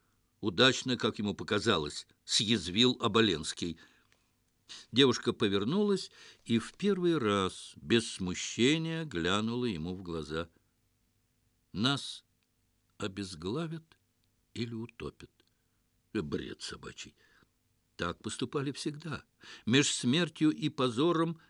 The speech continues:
достойнейший выберет смерть. Угу.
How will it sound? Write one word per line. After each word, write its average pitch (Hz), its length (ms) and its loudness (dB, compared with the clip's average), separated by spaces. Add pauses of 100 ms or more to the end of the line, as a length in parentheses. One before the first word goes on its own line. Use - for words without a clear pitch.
(120)
достойнейший 160 1300 2
выберет 117 540 -2
смерть. - 640 -6 (640)
Угу. 107 480 0